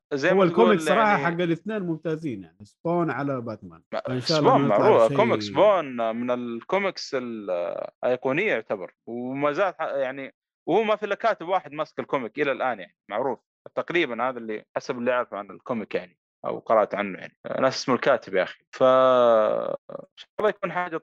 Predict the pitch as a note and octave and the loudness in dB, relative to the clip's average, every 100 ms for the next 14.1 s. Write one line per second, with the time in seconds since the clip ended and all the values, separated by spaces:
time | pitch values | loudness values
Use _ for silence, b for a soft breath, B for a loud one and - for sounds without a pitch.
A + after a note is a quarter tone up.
0 | - E3 G2+ D#2 _ A2 - F#3 C#3 F2 | -6 -4 -4 -8 _ -16 -10 -10 -10 -14
1 | - B2+ C3 D#3 - D#3 C#3+ B2 D3 D#3 | -10 -4 -2 -2 0 0 0 0 -2 -2
2 | F3 - B2+ D3+ D3+ D#3+ D3+ C3+ D3 D3+ | -2 -4 -4 -2 0 -2 -6 -8 -6 -4
3 | C3 A2+ A#2+ C#3 C#3+ D3 _ - B2 A#2+ | -4 -6 -6 -4 -4 -6 _ -10 -8 -4
4 | C3 C3 A2+ G#2 B2 A#2+ D3 _ C3+ B2 | 0 0 -2 -4 -6 -4 -6 _ -10 -6
5 | C3 A#2+ A2+ C#3 E3 C3+ G#2+ G2+ - _ | -4 -4 -4 -2 -2 -2 -6 -10 -16 _
6 | - B3+ - - B3 G#3 C4 G#3+ F#3 - | -2 -2 -2 0 4 6 4 2 -6 -8
7 | - F2 - _ _ - D#3+ A3 A#3 B3 | -8 -10 -10 _ _ -8 0 2 2 4
8 | D4+ D#4+ D4+ C#4+ B3+ - F3+ D#3+ - C3+ | 6 6 6 4 0 -2 -6 -6 -2 0
9 | B2 - B2 A2 G2+ A2 A2 G2+ F2 E2+ | 0 -2 -2 -2 -6 -10 -6 -6 -10 -16
10 | E2 E2+ - - - - A2+ - B2 G#2+ | -16 -16 -16 -18 -18 -8 -6 -2 0 0
11 | F#2 A2 - D#3+ - B2 - C3+ A#2 F#2+ | -2 -8 -6 -4 0 0 2 2 4 2
12 | _ _ B B B D#3 G3 G#3 B3+ B3+ | _ _ B B B 2 2 2 0 0
13 | E3+ - A#2+ A#2+ A2 G#1 G#1+ G1+ G1+ - | -4 -2 2 6 6 4 0 -2 -6 -8
14 | - | -12